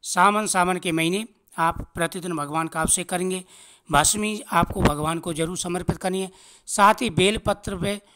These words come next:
ओम नमः शिवाय लिख करके भगवान शिव को जरूर समर्पित करें। अगर इस प्रकार भगवान शिव की आराधना करते हैं तो आपको विशेष लाभ मिलेगा और आपकी प्रत्येक मनोकामना पूरी होगी।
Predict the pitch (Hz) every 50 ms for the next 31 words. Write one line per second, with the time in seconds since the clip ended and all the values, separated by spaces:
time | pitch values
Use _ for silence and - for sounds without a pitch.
0 | _ _ _ _ - - 214 240 254 254 247 214 190 196 196 - 196 202 196 185
1 | 180 175 - 196 185 185 - 202 175 160 151 156 175 180 180 180 175 - - 180
2 | 156 - - 175 170 151 160 156 165 151 - 160 143 143 147 139 147 190 - -
3 | 190 151 135 117 - _ _ _ _ _ _ _ _ _ _ _ _ _ _ _
4 | _ _ - 180 175 208 214 220 196 - - 196 165 196 196 190 190 - _ _
5 | _ _ - 170 147 165 180 208 214 220 226 233 208 - - 233 220 - 220 185
6 | 180 180 180 175 175 175 165 - - 160 151 - 202 190 185 190 190 190 _ _
7 | _ _ _ _ - 196 196 220 233 226 - 214 170 175 - - 180 165 - 156
8 | 160 160 170 170 175 175 180 175 185 185 180 _ _ _ _ _ - 208 180 202
9 | 208 208 208 - 240 202 - 214 196 190 - 247 226 190 185 160 156 156 - 156
10 | 147 147 151 151 - - 165 185 208 196 160 135 123